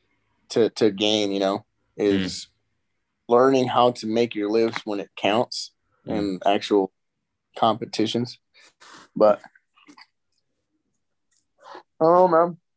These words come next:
Speaker 1: That comes with experience, that's for sure.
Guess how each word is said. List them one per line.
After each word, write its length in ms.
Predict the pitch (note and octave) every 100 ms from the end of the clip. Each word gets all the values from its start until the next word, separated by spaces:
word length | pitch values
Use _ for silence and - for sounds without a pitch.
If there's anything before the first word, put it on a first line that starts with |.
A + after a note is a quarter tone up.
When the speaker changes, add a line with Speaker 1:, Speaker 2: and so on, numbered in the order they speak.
| _ _ _ _ _ _ _ _ _ _ _ _ _ _ _ _ _ _ _ _ _ _ _ _ _ D3+
Speaker 1:
That 160 | B2+
comes 220 | E3 E3
with 140 | D3+ B2+
experience, 680 | A#2 - C#3 C#3+ A2+ - - -
that's 140 | A#2+ -
for 120 | A2
sure. 300 | - A2